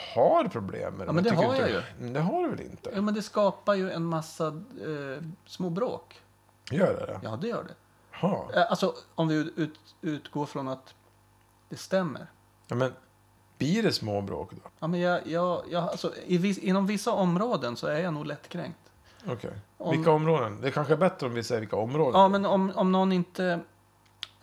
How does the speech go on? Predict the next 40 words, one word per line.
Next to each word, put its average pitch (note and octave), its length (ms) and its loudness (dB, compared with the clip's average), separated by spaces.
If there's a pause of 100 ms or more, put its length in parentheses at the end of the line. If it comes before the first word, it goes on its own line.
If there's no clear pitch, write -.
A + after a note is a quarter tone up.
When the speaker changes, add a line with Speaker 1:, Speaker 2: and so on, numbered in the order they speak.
(360)
Speaker 2:
Vet F#3 140 0
du F3+ 80 -2
varför F3 220 2
jag G3+ 200 2
inte C3+ 200 -4
är - 20 -2
lärare? C3+ 500 2 (1160)
För - 120 -6
jag C#3+ 60 -6
skulle E3 180 0
Speaker 1:
Du B2 40 6
har B2 80 6
inte C#3+ 100 0
Speaker 2:
bli E3 80 0
Speaker 1:
gått A#2+ 140 -2
på A#2 80 -2
högskola. A#2 500 -4 (260)
Speaker 2:
<laughs> - 240 -2
Jag D#3+ 120 -2
skulle F3+ 260 0
bli E3 140 2 (200)
vansinnig C#3+ 1000 0 (260)
av D3 140 -4
att D3+ 80 -8
försöka... C#3+ 440 -4
Jag D#3 140 0
blir D#3+ 340 -2
vansinnig A2+ 680 -6
av C#3+ 120 -8
att C#3+ 60 -12
försöka D3 300 -4
lära D#3+ 480 4
någon C#3 260 -2
något A#2+ 340 -6
som D3 200 -6
de D3 160 -2
inte C#3 260 -6
är C3 200 -4 (500)
hundra F3 400 0
procent C3 500 -6